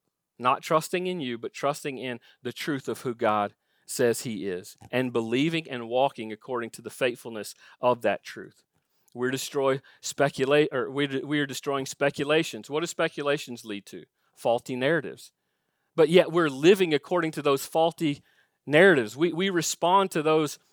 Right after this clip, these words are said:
conceived realities in our mind. We make them as if, as if they are true, and we respond to them.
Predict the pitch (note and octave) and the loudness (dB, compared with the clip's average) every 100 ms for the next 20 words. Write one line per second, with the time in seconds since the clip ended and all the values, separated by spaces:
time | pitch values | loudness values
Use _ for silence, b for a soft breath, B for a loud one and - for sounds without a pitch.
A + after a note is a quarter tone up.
0 | _ - F#3 D#3+ - G3 G#3 E3+ E3 D#3+ | _ 0 0 2 2 4 2 2 4 8
1 | D#3+ F#3 F#3+ D#3+ C#3+ F#3+ E3 D#3 D3 F3+ | 8 8 6 4 0 0 2 4 6 6
2 | E3 C3+ B D#3 G3 E3 F3+ G#3 E3 E3 | 6 2 B -2 0 4 6 6 4 2
3 | E3+ E3+ F3+ - - D#3+ D#3+ F3+ F3+ E3+ | 2 4 2 2 2 2 4 2 4 4
4 | D#3 - G#3+ G3+ D#3+ E3+ F3 D#3+ - E3 | 4 0 -2 0 2 4 2 0 -2 0
5 | E3 F3+ - A#3 A3+ E3 A2 | 2 0 -2 -8 0 0 0